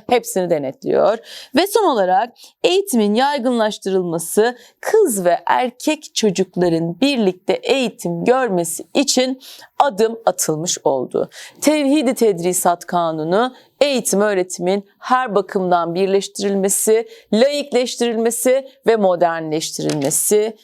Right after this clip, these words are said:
demektir. Şimdi ben eğitim öğretimi birleştirdim. Tamam, harika, çok güzel bir şey yaptım.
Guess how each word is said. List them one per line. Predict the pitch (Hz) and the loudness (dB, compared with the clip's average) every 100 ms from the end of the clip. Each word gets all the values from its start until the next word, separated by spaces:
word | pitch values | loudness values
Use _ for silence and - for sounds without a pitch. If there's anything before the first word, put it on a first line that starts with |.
| _ - | _ -2
demektir. | 156 151 160 165 - - - - - - - - | 0 0 -2 -4 -8 -2 0 0 -4 -6 -12 -4
Şimdi | - 427 285 202 | 0 2 2 2
ben | 370 | 0
eğitim | 359 339 339 359 | 0 -2 0 0
öğretimi | 320 320 339 339 339 | 0 0 -2 0 0
birleştirdim. | 311 277 294 - 262 208 254 | 0 0 -4 -4 -4 -2 -2
Tamam, | 240 180 175 | -2 -2 -4
harika, | 175 160 143 156 | -4 -4 -4 -8
çok | 156 - | -14 -8
güzel | 135 127 | -4 -4
bir | - | -2
şey | - | 0
yaptım. | 180 - - 151 | 0 -2 -10 -18